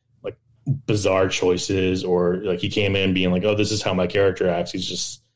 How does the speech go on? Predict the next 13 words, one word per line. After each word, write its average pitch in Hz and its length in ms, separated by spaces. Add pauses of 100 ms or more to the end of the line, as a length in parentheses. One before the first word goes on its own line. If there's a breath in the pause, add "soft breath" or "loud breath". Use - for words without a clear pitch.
(240)
seems, 95 600
uh, 85 400 (440)
very 107 440
tepid 139 500
about 139 480 (320 soft breath)
these 120 200
animal 120 440
hybrids. 120 920
And 101 540 (560)
the 107 140
<laughs> - 0
fact - 500
that 117 240